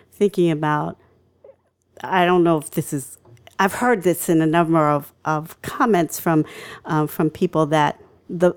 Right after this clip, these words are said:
their father was not emotional because that's, men were not emotional, but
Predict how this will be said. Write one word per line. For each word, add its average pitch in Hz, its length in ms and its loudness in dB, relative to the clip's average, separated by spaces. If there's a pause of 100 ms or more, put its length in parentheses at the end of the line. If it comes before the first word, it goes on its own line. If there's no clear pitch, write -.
their 175 200 0
father 190 540 -2
was 156 520 -4
not 180 300 -2
emotional 180 760 -2 (220)
because 170 500 0 (600)
that's, - 460 -8
men 220 340 0
were 240 140 0
not 254 240 -2
emotional, 247 580 -2
but 156 340 -4